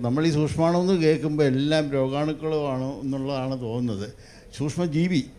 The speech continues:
അണു എന്ന് പറയേണ്ട സൂക്ഷ്മജീവി നമ്മൾ പറയുമ്പോൾ അതിൽ ഉപയോഗമുള്ള ഒരു ലക്ഷം കോടിക്കണക്കിന്,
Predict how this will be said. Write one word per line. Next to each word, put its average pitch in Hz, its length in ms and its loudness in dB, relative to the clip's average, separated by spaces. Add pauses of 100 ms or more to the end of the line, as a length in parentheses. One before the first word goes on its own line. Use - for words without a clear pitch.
(140)
അണു 135 200 2
എന്ന് 170 140 -2
പറയേണ്ട 143 220 0
സൂക്ഷ്മജീവി 147 720 2
നമ്മൾ 143 160 0 (100)
പറയുമ്പോൾ 127 280 0
അതിൽ 135 260 0
ഉപയോഗമുള്ള 185 760 -2 (140)
ഒരു 156 120 -6 (160)
ലക്ഷം 170 280 -6 (120)
കോടിക്കണക്കിന്, 170 760 -6